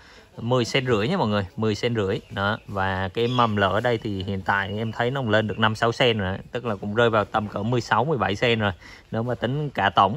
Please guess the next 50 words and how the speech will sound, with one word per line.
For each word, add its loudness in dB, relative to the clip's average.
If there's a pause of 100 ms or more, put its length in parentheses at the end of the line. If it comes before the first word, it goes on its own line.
ha. 0 (440)
Thân -4
mẹ 0
đây 2
mười 2
sen -2
rưỡi 0
này, -2
thân -4
đây -2
cho 0 (400)
năm 0
sen 0
rưỡi 0
nữa -2
đi 0 (100)
ha, -4
là -4
mười -2
sáu 0
sen. 0 (540)
Rồi, 4 (400)
và 4
giá 2
thì -2
cũng 0
là 4
mười 2
hai 4
triệu 0
rưỡi 2
để -4
cho 4
các -2
bác 4
anh -4
chị -4
chúng -2
ta 4
có 2
nhu 0
cầu 4
sưu -2
tầm 4
năm 2
cánh 0
trắng -2
Phú -4
Thọ, 0
à, 0